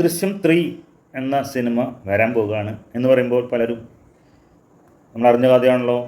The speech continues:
ഇതിപ്പോൾ പ്രത്യേകിച്ച് പറയാനില്ലല്ലോ" എന്ന് പറഞ്ഞത് വെറുതെ ആവും. കാരണം എന്താണെങ്കിൽ ദൃശ്യം ത്രീ അജയ് ദേവ്ഗണിൻ്റെ ഹിന്ദി സിനിമയാണ്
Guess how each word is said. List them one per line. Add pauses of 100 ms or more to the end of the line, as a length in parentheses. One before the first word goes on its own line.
(100)
ഇതിപ്പോൾ
പ്രത്യേകിച്ച്
പറയാനില്ലല്ലോ" (280)
എന്ന്
പറഞ്ഞത് (640)
വെറുതെ
ആവും.
കാരണം
എന്താണെങ്കിൽ (560)
ദൃശ്യം
ത്രീ (1160)
അജയ്
ദേവ്ഗണിൻ്റെ (1000)
ഹിന്ദി
സിനിമയാണ്